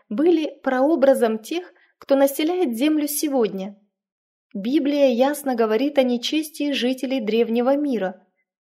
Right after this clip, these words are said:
«И увидел Господь, что велико развращение человеков на земле, и что все мысли и помышления сердца их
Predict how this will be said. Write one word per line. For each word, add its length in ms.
«И 100
увидел 580
Господь, 640
что 220
велико 480
развращение 800
человеков 680
на 140
земле, 560
и 100
что 220
все 240
мысли 480
и 80
помышления 720
сердца 500
их 240